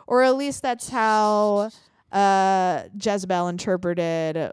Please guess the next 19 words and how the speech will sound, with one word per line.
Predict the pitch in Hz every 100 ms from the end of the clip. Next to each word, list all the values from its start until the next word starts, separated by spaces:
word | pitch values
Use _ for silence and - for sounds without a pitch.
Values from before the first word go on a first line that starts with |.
| -
whatever | 185 180 170 160 165 165 160 156
a | - 156 156
quote-unquote | - 170 165 - 160 151 - -
push | - 214 -
a | 180
button | 170 165 165 143 160
on | 147 151
your | 139
phone | - - 160 139 123
means. | 123 95 - 180
So | 214
it | 208
seems | 247 226 196
like | 170
he | 170
was | 160
talking | 139 143
about | 127
Twitter. | - 143 160